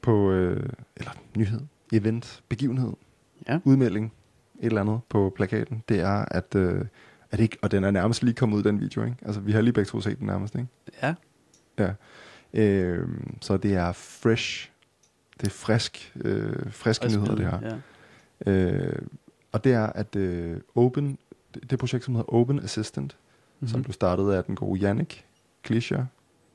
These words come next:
Speaker 1: Nu kalder han mig også bare Klischer.
Speaker 2: Ja, vi
Speaker 1: Øh.
Speaker 2: må lige, øh, vi må lige huske at linke lidt, øh, når vi, når vi udgiver her,
Speaker 1: Ja.
Speaker 2: så folk kan
Speaker 1: Lige
Speaker 2: følge med.
Speaker 1: præcis.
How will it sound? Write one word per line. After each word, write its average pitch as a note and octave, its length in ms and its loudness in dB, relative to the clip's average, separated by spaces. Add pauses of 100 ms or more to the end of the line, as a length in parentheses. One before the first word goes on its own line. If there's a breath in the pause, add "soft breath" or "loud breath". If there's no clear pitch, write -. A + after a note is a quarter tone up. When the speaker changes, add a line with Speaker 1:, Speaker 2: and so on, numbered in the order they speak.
(100)
Speaker 1:
Nu - 40 -6
kalder G#2 220 0
han F#2+ 100 0
mig D#2+ 100 -4
også E2+ 120 -8
bare D#2 200 -2
Klischer. G#2+ 400 -4 (600 loud breath)
Speaker 2:
Ja, G2+ 200 0
vi G#2 40 2 (120)
Speaker 1:
Øh. A#2 100 0
Speaker 2:
må A#2+ 60 4
lige, C3 360 2
øh, B2 80 2
vi C3 40 -2
må C3+ 100 -2
lige D3 140 0
huske C#3+ 220 -2
at D3 40 2
linke C3 200 0
lidt, B2+ 260 -2
øh, A#2 180 2
når G#2+ 100 0
vi, G#2 420 0
når A#2 100 -4
vi A2 120 0
udgiver A#2 380 2
her, G#2+ 100 6
Speaker 1:
Ja. F#2 60 2 (300)
Speaker 2:
så A2+ 100 -6
folk G#2+ 220 -4
kan A2+ 120 -10
Speaker 1:
Lige A2 80 6
Speaker 2:
følge G2+ 140 2
med. G2+ 100 -2
Speaker 1:
præcis. - 120 -18